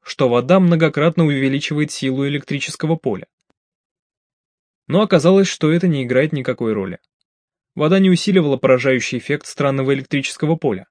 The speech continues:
Во всяком случае, удар, полученный Уокером, когда он стоял по горло в воде, был не сильнее тех, какие поразили его на берегу. Выбравшись из озера и стряхнув с себя ледяную воду, он вернулся в палатку за полотенцем.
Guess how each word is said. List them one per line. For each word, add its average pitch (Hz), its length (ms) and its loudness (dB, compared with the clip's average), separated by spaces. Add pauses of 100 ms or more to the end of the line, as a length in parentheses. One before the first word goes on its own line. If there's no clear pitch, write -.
(420)
Во 107 100 -4
всяком 120 300 -6
случае, 123 380 -6
удар, 131 220 0
полученный 123 480 -2
Уокером, 120 500 -2 (200)
когда 110 280 -4
он 107 100 -4
стоял 107 400 -2
по 110 120 -2
горло 113 280 -2
в 120 80 -2
воде, 156 380 2 (140)
был 143 300 2
не 196 140 2
сильнее 151 420 0
тех, 185 320 0
какие 165 340 0
поразили 123 440 -2
его 120 220 -4
на 107 120 -6
берегу. 117 440 -8 (1500)
Выбравшись 165 680 0
из 143 280 -2
озера 170 600 4
и 123 100 -8
стряхнув 110 460 -8
с - 20 -14
себя 104 220 -4
ледяную 107 400 -4
воду, 180 380 2 (420)
он 190 160 2
вернулся 165 520 2
в - 60 -12
палатку 147 420 0
за 139 120 -4
полотенцем. 120 640 -6